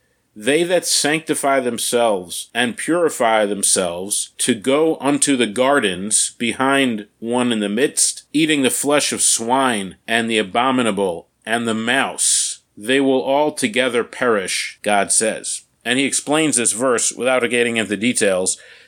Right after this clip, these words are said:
He says, meaning Isaiah says, They purify themselves and sanctify themselves in the open and public places, and afterwards when they are alone in their rooms and in the interior of their houses,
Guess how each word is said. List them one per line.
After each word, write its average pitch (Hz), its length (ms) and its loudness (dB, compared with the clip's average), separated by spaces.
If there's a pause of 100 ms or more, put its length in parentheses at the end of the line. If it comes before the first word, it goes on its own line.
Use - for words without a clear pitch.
(100)
He 143 180 -2
says, 110 480 0
meaning 117 300 0
Isaiah 127 380 2
says, 107 540 0
They 123 220 2
purify 175 560 0
themselves 139 680 0 (240)
and 131 160 0
sanctify 165 680 0
themselves 120 640 0 (300)
in 143 120 0
the 139 180 2
open 165 380 2
and 131 160 2
public 135 400 0
places, 160 720 -2
and 143 240 -2
afterwards 127 1080 0 (340)
when 147 220 0
they 147 120 2
are 147 120 2
alone 165 360 2
in 170 80 0
their 156 120 2
rooms 156 640 -2
and 151 180 0
in 151 100 -2
the 151 140 2
interior 147 680 2
of 147 220 0
their 156 140 2
houses, 139 720 2